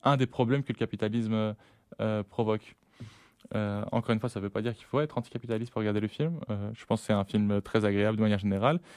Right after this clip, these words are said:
Vous avez pas besoin d'être anticapitaliste pour participer au ciné-critique. Euh,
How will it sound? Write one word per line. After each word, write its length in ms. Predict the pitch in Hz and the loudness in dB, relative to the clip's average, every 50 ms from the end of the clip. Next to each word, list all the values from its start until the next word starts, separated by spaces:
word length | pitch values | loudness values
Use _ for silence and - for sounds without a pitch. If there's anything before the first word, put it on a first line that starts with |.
| - - _ | -20 -4 _
Vous 120 | 120 117 | 4 4
avez 120 | 120 120 120 | 4 4 4
pas 100 | 143 143 | 4 4
besoin 120 | 135 131 | 4 4
d'être 160 | 120 110 - | 2 2 0
anticapitaliste 600 | 117 - - 123 113 - 104 117 113 110 123 - | -4 0 0 0 0 2 2 2 2 2 0 -2
pour 120 | - 110 - | -2 0 0
participer 600 | 113 104 - - - 113 104 - 147 147 - - | 0 -2 -2 -6 -10 -8 0 2 2 2 2 4
au 120 | - 131 | 2 2
ciné-critique. 800 | 123 - - 139 131 120 - - 120 - - 170 185 - - - _ - | 2 4 2 2 0 0 0 -6 -6 -2 -2 -4 -4 -4 -12 -12 _ 0
Euh, 280 | 113 107 101 101 104 | 0 2 2 0 -2